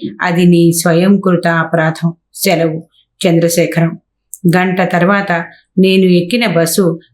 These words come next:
భద్రాచలం వైపు పరుగుతీస్తోంది. ఇప్పుడు నా మనసు గూడు వదిలిన గువ్వలాగా హాయిగా, ప్రశాంతంగా ఉంది. కథ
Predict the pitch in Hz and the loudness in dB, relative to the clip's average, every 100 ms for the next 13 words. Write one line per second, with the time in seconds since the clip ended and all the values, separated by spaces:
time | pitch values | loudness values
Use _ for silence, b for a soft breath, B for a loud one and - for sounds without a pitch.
0 | 175 170 165 226 247 220 185 175 170 170 | -2 0 2 0 0 0 0 2 2 0
1 | 185 208 180 165 175 170 170 165 165 160 | 0 0 0 0 2 0 0 2 2 0
2 | 160 B B - 190 185 180 175 165 165 | -4 B B -2 -2 2 2 2 2 2
3 | 170 190 190 170 - _ 180 175 214 262 | 2 0 -2 -4 -8 _ 0 4 4 4
4 | 254 190 180 220 220 185 151 165 180 220 | 2 2 2 2 2 0 0 2 2 2
5 | 180 160 185 226 - B - 185 170 185 | 0 -2 -2 -4 -6 B -10 -4 -2 0
6 | 170 165 160 - - - 170 170 208 247 | 0 -2 -4 -12 -16 -4 -2 0 0 0
7 | 226 156 165 180 156 156 160 _ _ _ | 0 0 0 2 0 -2 -8 _ _ _
8 | _ _ _ _ _ _ _ _ - - | _ _ _ _ _ _ _ _ -20 -20
9 | _ _ 240 | _ _ -2